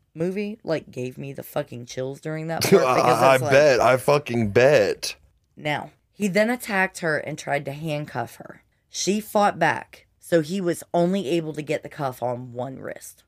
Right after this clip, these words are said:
Speaker 1: Carol was quoted saying, "I had never been so frightened in my entire life. And I know this is cliche, but my whole life went before my eyes.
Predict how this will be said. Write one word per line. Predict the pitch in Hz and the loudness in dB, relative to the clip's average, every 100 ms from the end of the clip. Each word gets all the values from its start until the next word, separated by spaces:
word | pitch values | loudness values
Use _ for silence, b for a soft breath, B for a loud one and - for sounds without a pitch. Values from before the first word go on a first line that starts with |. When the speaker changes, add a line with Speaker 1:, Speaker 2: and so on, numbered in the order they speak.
| _ _ _ | _ _ _
Speaker 1:
Carol | 175 175 196 | 2 2 2
was | 196 208 | -2 -8
quoted | - - 165 156 151 | -6 0 0 0 -6
saying, | - 147 143 139 139 151 _ _ _ - | -4 -2 -2 -8 -12 -16 _ _ _ 0
"I | 180 | 2
had | 190 143 | 2 0
never | 147 147 147 170 | -2 -2 0 -2
been | 156 156 160 | -2 -4 -4
so | 147 143 | -6 -6
frightened | - 139 113 151 | -2 -2 -2 -8
in | 147 | -8
my | 139 131 | -8 -10
entire | 131 - 131 131 | -12 -8 -6 -4
life. | 127 123 117 - _ _ - | -6 -8 -10 -12 _ _ -8
And | 143 147 | -2 0
I | 165 | 0
know | 170 180 | 2 2
this | 180 - | 0 -6
is | 202 - | -8 -6
cliche, | 196 185 - 156 147 | -2 -2 -2 -2 -2
but | 131 - | -4 -4
my | 143 151 | -2 -2
whole | 147 156 151 | -4 -4 0
life | 135 131 135 | 0 -2 -4
went | 143 - | -6 -6
before | 131 135 139 131 | -10 -8 -8 -6
my | 127 120 | -8 -8
eyes. | 113 107 78 - | -10 -12 -14 -18